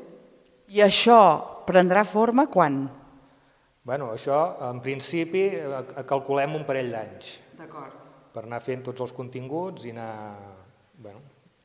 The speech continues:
Speaker 2: i poder obrir al públic.
Speaker 1: Val. I havia sentit a dir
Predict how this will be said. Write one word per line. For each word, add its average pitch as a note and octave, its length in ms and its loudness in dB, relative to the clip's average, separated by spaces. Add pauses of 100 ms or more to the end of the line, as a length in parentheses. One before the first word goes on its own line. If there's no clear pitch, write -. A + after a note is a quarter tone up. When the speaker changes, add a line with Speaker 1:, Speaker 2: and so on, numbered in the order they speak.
(420)
Speaker 2:
i A2 140 -16
poder G#2+ 280 -12
obrir F#2+ 240 -20 (180)
al G#2 80 -20
públic. G2+ 300 -20
Speaker 1:
Val. - 320 -20 (360)
I G#3 100 6 (260)
havia A3+ 220 6
sentit B3 340 0
a C4+ 80 6
dir C#4 320 2